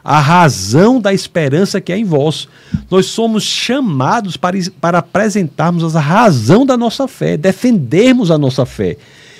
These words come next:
E parte da defesa da nossa, parte da nossa apologética cultural consiste no ataque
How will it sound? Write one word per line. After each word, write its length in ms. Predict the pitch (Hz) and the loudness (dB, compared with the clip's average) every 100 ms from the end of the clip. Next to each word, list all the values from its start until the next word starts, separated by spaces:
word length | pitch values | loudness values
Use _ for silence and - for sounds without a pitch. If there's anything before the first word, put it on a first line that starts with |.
| - | -4
E 160 | 175 185 | 0 0
parte 600 | - - 214 254 - 190 | 0 2 2 2 -2 -2
da 160 | 165 | 0
defesa 560 | 165 151 - 175 220 190 | 0 -4 -2 0 2 2
da 100 | 160 | 2
nossa, 300 | 147 131 113 90 98 - | 0 -2 -4 -4 -8 -6
parte 220 | 143 180 | -4 -2
da 80 | 160 | -2
nossa 220 | 143 131 | -4 -4
apologética 720 | - 135 127 110 120 139 - 131 | -6 -4 -2 -2 0 -2 -2 -4
cultural 640 | 147 131 113 90 104 135 - - - _ | -4 -4 -2 -2 -2 -4 -8 -20 -20 _
consiste 640 | 196 214 - 196 226 208 | -2 -2 -2 -4 -4 -4
no 140 | 180 185 | -2 -2
ataque 760 | 180 _ 165 220 254 - - | -2 _ 0 0 -2 -4 -4